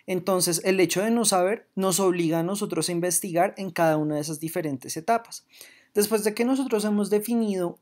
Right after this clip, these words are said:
el diseño, pasamos a la parte de extracción de insumos. Entonces, es muy importante poder listar cuáles son todos los insumos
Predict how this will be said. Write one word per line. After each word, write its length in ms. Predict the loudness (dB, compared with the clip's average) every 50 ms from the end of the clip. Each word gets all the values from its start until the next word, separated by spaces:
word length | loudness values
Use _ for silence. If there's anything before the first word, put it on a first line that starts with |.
| -4
el 180 | -2 -2 -2 -2
diseño, 540 | -2 -2 0 0 2 2 0 0 -2 -4 -6 -10 _ _ _ _ _ _ -20 _ _ _ _ _ _ 4
pasamos 460 | 4 6 6 4 2 2 2 2 4
a 40 | 4
la 140 | 4 4
parte 300 | 4 2 0 0 2 2
de 80 | 4 4
extracción 580 | 4 2 0 0 0 0 0 2 2 4 2 4
de 80 | 4
insumos. 600 | 2 4 4 4 4 4 4 2 -2 -8 -14 _ _ -20 -20 -20 -20 -20 -20 -20 -20 -20 _ _ _ 0
Entonces, 640 | 2 2 4 4 4 4 4 4 4 4 4 4 4
es 160 | 4 4 6
muy 240 | 8 8 8 8 6
importante 640 | 4 4 2 0 -2 0 0 0 0 0 0 -4 -4
poder 500 | -2 2 2 4 4 4 2 0 -2 -6 -8
listar 720 | -8 -4 0 2 2 4 6 6 4 4 4 2 -2 -8 _ _ _
cuáles 280 | 4 6 6 6 6 4
son 180 | 2 2 4
todos 200 | 6 6 6 6
los 220 | 6 4 4 2 2
insumos 540 | 2 2 2 2 2 2 0 -2 -4 -6